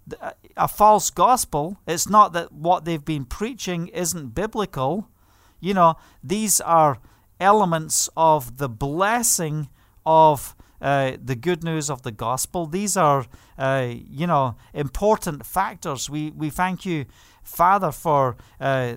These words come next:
the gift of tongues. We thank you, Father, for, um,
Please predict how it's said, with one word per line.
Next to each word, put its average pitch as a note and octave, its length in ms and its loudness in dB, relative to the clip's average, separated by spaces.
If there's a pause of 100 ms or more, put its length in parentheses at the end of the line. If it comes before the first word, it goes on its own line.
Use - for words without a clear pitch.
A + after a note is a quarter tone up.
the B2+ 100 -6
gift F3 380 -4
of D#3 200 -6
tongues. F#3 440 -2
We C#3 100 -10
thank F3+ 360 -6
you, D3+ 100 -8
Father, F3+ 480 0
for, C3+ 420 0 (300)
um, B2 480 -4